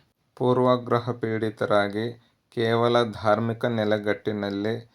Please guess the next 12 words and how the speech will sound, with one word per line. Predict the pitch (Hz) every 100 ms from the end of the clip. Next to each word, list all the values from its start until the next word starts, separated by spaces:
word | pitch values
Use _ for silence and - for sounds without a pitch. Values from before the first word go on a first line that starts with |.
| _ _ _ 123
ದೇವಾಲಯದ | 117 123 127 123 120 113 104
ಮೌಲ್ಯವನ್ನು | 107 107 110 117 113 110 110 107 104
ಬಿಂಬಿಸುವುದು | 101 110 110 110 107 107 101 101 101 87 - _ _ _ 127
ಇತಿಹಾಸಕ್ಕೆ | 123 139 120 117 113 110 -
ಮಾಡುವಂತಹ | 110 107 104 107 104 98 101 107 117 - -
ಅಪಮಾನವೆನಿಸುತ್ತದೆ. | 120 123 123 120 113 110 110 107 107 104 - 101 92 87 _ _ _ _ _ _ -
ಭಾರತೀಯ | 120 113 117 120 123 127 120 120
ದೇವಾಲಯಗಳ | 113 107 110 113 110 110 104 101
ಪರಂಪರೆಯನ್ನು | - 104 107 104 107 101 98 95 101 101 113 _ _ _ _
ಸಮಗ್ರವಾಗಿ | - 110 110 117 104 120 113 113 107 123 - _ -
ಅಧ್ಯಯನಕ್ಕೆ | 110 110 127 123 120 113 -
ಒಳಪಡಿಸಿದಾಗ | 110 104 104 110 104 - 101 101 98